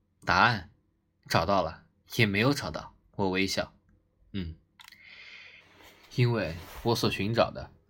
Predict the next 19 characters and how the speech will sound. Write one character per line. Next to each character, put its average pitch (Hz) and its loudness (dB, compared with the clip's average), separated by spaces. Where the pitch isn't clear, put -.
也 127 8
只 117 0
是 123 2
我 98 2
的 82 -10
答 82 -2
案 90 -4
吧。” - -12
一 123 6
场 117 2
场 107 -2
的 90 -2
DOTA， 87 0
一 117 0
局 101 -4
局 98 -4
的 - -10
经 131 0
历， 113 -6